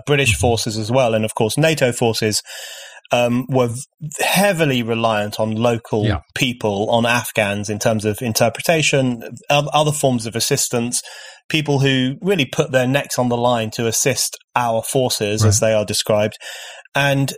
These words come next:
Speaker 1: the, the effort to get them out is just not good enough. And I think, firstly, as you say, from a moral perspective, it is just abhorrent. But from that political perspective, I think that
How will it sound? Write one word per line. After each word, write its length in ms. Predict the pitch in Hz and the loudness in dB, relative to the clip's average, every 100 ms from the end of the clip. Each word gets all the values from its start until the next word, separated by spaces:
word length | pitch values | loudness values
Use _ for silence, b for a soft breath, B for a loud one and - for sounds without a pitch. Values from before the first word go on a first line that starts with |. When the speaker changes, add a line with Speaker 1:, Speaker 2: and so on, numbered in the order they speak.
| - | -2
Speaker 1:
the, 220 | 151 151 - | 0 0 2
the 240 | 151 - | 0 2
effort 400 | 170 175 - 156 | 0 0 -2 -2
to 100 | - | 0
get 220 | 139 143 135 | 0 0 0
them 120 | 135 | 0
out 200 | 123 120 | 2 0
is 240 | 131 131 - | 0 0 0
just 520 | - 143 131 - - 120 | 0 2 2 -2 -4 0
not 200 | 113 113 - | 2 0 0
good 140 | 175 175 | 0 2
enough. 280 | 123 107 | 0 0
And 80 | 139 | 2
I 80 | 151 | 0
think, 300 | 147 185 156 - - | 2 0 0 -6 -2
firstly, 340 | 156 156 139 120 | 0 2 2 0
as 140 | 117 | 0
you 80 | 117 | 0
say, 320 | 117 107 110 | 2 2 0
from 200 | - 117 | -2 0
a 60 | 113 | 0
moral 380 | 123 151 135 | 2 2 2
perspective, 560 | - - - 110 113 107 | -2 -6 -2 -2 -2 -4
it 100 | 107 | -2
is 160 | 107 - | -2 -2
just 220 | 113 - 104 | -2 -2 -2
abhorrent. 580 | 104 - 123 101 101 - B B B B _ - | -2 2 2 2 -4 -10 B B B B _ 0
But 260 | 156 - | 0 0
from 320 | - 170 156 147 | 0 2 2 2
that 200 | 139 - | 0 0
political 560 | 151 160 196 - 180 | 0 2 0 -2 -2
perspective, 640 | 156 135 - 117 113 107 120 | -2 -4 0 0 0 -4 0
I 80 | 139 | 0
think 300 | 196 202 165 | 0 0 0
that 180 | 151 | 0